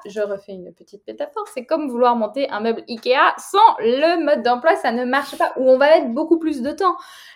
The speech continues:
Là, on nous donne le mode d'emploi et, euh, en fait, c'est, c'est, c'est génial. Et il y a des personnes, des fois, qui s'inquiètent en me disant, « Oui, mais est-ce que, du coup, je vais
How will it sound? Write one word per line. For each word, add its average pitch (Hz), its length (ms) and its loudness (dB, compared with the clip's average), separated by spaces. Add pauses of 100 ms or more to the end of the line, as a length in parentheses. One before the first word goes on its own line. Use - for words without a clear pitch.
Là, 311 380 0
on 240 80 -2
nous 240 120 0
donne 294 260 2
le 277 100 -2
mode 240 260 -2
d'emploi 233 560 -2 (460)
et, 240 200 4
euh, 202 300 2
en 208 160 -8
fait, 330 240 2
c'est, 214 460 -6
c'est, - 240 -14
c'est 233 240 -8
génial. 262 480 -2
Et 208 300 -4
il 214 40 -2
y 214 40 0
a 208 40 -4
des 226 100 -4
personnes, 240 300 -6
des 254 100 0
fois, 277 140 -2
qui 277 100 -12
s'inquiètent 262 440 -8
en 220 80 -10
me 220 40 -12
disant, « 220 220 -10
Oui, 262 220 -10
mais 226 160 -8
est-ce 226 160 -14
que, 254 180 -12
du 226 300 -16
coup, 277 340 -10 (320)
je - 160 -20
vais 226 220 -6